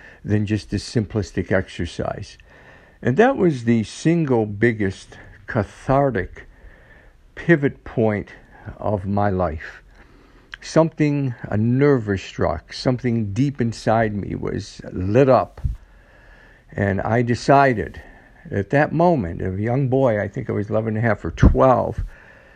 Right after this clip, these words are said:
that I was gonna be the apotheosis of what fitness could become.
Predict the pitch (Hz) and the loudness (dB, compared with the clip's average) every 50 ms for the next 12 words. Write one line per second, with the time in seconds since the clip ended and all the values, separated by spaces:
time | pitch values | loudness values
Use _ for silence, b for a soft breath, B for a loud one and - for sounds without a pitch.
0 | B B B B B B - - 110 101 113 123 139 147 123 110 127 120 117 110 | B B B B B B -8 -4 0 2 2 2 2 2 0 -2 -2 -2 -2 -2
1 | 107 113 110 110 107 98 95 b b b b b b b b b b b b b | -2 -4 -4 -4 -4 -6 -8 b b b b b b b b b b b b b
2 | b b b b b b b b b b - - 107 101 - - - - 147 143 | b b b b b b b b b b -8 -4 -4 -4 -4 -6 -6 -2 -2 -2
3 | 139 - - 131 127 127 127 131 123 - - - 127 113 - - - 101 98 107 | 0 0 0 2 2 4 4 2 0 -2 -4 -4 -4 -4 -4 -4 -4 -4 -2 -2
4 | 104 101 98 - - - - 127 - - - 113 113 104 - - - - 113 98 | -2 -2 -2 -4 -8 -4 -2 -2 -2 -2 -4 -8 -8 -10 -10 -12 -6 -4 -4 -4
5 | 98 101 95 - - - - 101 87 78 78 | -2 -4 -8 -8 -6 -2 0 0 0 0 -4